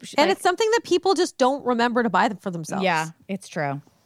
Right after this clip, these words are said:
Speaker 1: Their quality is unmatched. It is one hundred percent organic cotton, and they get softer with every wash, but they, they start very soft. Um, their signature sheets are, are so, so, so good.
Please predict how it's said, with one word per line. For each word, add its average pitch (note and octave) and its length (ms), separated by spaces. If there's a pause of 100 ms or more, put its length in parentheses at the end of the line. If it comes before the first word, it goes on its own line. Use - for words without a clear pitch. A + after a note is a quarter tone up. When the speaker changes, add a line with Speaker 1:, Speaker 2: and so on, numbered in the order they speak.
(920)
Speaker 1:
Their B3+ 140
quality C#4 720
is G#3 340
unmatched. G#3 640
It G3+ 120
is F#3+ 280 (340)
one G3+ 120
hundred B3+ 380
percent A#3 380
organic G3 500
cotton, F#3 500
and G3 140
they F#3+ 80
get F#3 160
softer F#3+ 380
with F#3 100
every G3 220
wash, F#3+ 240
but - 80
they, F3+ 200 (120)
they F3+ 100
start F#3 320
very F3 180
soft. D#3+ 380 (360)
Um, G3 360
their G3 140
signature A#3 440
sheets G3+ 380 (100)
are, F#3 480 (240)
are F3+ 220
so, A#3+ 640
so, A3 300
so A3 320
good. F#3+ 400